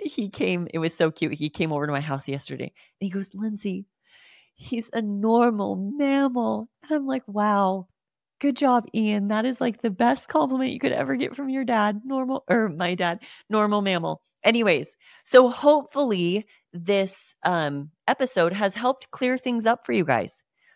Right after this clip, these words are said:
That, you know, as long as the work is equated, as long as we are really pushing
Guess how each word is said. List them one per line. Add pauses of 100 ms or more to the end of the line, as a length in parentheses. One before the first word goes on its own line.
(280)
That, (200)
you
know,
as
long
as
the
work
is
equated,
as
long
as
we
are (720)
really
pushing